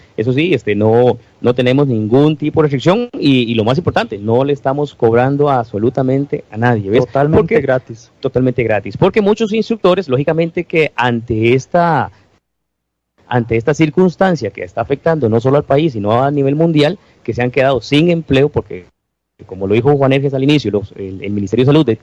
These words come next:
Speaker 1: dictaminó el cierre total de los centros de acondicionamiento físico, pues hay muchos instructores que se han quedado ahí a la deriva, ¿ves? Entonces, la única forma, la única manera de ellos poder salir adelante es, lógicamente, pues, ofrecer su servicio en clases virtuales,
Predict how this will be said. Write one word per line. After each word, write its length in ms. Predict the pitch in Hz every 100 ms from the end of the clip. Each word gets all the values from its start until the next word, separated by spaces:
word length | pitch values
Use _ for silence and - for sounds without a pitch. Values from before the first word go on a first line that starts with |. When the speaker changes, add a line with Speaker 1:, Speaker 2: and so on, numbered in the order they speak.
| -
Speaker 1:
dictaminó 520 | 107 104 104 135 - _ -
el 140 | 104
cierre 320 | - 120 139
total 400 | 147 160 151 143
de 80 | 117
los 140 | 139 127
centros 180 | 117
de 60 | 143
acondicionamiento 480 | 139 139 139 139 175
físico, 360 | 180 180 247 - - -
pues 220 | 120 113
hay 140 | 120
muchos 480 | 143 160 214 226 226
instructores 360 | 220 214 196 185
que 120 | 139
se 80 | 139
han 60 |
quedado 260 | 147 135 135
ahí 200 | 139 254 _
a 100 | 113
la 60 |
deriva, 300 | 107 139 202 - _ _ _ _ _
¿ves? 160 | 120 101
Entonces, 360 | 123 139 165 _
la 180 | 117 123
única 360 | 139 208 214 202
forma, 340 | 170 160 113
la 80 | 101
única 240 | 127 170
manera 380 | 175 160 143 117 _ _ _ _ _ _ _ _ _ -
de 360 | 107 98 - 107
ellos 180 | 127 165
poder 300 | - 117 156
salir 220 | 135 147
adelante 340 | 143 170 143
es, 160 | 185 - _
lógicamente, 460 | 113 139 135 139 160
pues, 320 | 143 127 - -
ofrecer 360 | 123 123 110 131
su 60 |
servicio 400 | 151 151 180 185
en 80 | 180
clases 360 | 175 165 180 135
virtuales, 600 | 190 180 185 185 220